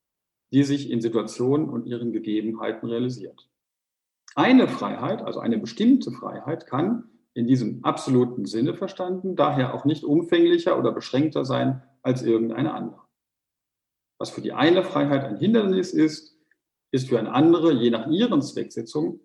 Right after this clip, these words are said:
keines, was Sartre beispielhaft an dem Felsen durchspielt, der, Zitat, „nur im Lichte einer geplanten Besteigung“, Zitat Ende, der Bergsteigerin als unbesteigbar gelten kann,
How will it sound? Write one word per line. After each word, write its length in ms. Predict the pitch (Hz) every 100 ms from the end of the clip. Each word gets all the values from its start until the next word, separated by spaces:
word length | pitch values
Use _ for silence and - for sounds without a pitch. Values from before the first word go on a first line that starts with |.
| _
keines, 800 | - 190 185 127 - - - _ _ _ _ _
was 420 | 139 139 - - -
Sartre 800 | - 123 127 127 127 - - _ -
beispielhaft 640 | 117 127 123 120 127 -
an 100 | 117
dem 140 | 110
Felsen 480 | - 151 180 185 180
durchspielt, 720 | 143 143 143 - 131 127 127 - _ _
der, 160 | 120 120
Zitat, 460 | 120 120 113 113 139
„nur 160 | 147
im 120 | 139
Lichte 400 | 135 165 - 151
einer 200 | 131 127
geplanten 600 | 123 123 127 113 117 139
Besteigung“, 760 | 151 - 185 190 180 120 - -
Zitat 480 | - 104 113 110 -
Ende, 420 | 113 123 143 - _ _ _
der 60 | 120
Bergsteigerin 760 | 117 110 110 113 117 123 147
als 180 | 170 180
unbesteigbar 800 | 214 269 269 202 127 107 - -
gelten 360 | 151 151 - -
kann, 380 | 120 165 233